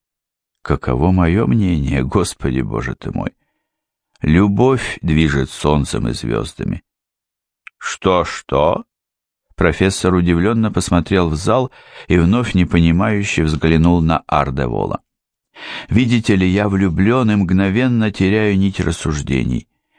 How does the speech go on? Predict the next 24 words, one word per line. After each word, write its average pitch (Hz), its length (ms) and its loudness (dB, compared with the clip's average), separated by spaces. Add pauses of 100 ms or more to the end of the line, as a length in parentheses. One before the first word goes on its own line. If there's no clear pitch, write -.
(120)
Не 92 140 4
могли 104 280 0
бы 127 160 -2
вы 117 140 0
повторить 82 640 -2
вопрос?» - 600 -4 (680)
Присутствующие 80 880 0
не 80 120 4
знали, 71 380 0
смеяться 64 680 -2
или 57 240 -2
нет, 92 340 -2 (380)
и 73 60 -2
озабоченно 95 720 0
переглядывались 82 880 0
с - 60 -10
нерешительной 80 800 2
кроличьей 76 640 -2
полуулыбкой. 69 960 -2 (640)
Наконец 131 500 2
Сара 104 380 0
издала 85 400 2
спасительный 78 640 0
смешок, - 520 -4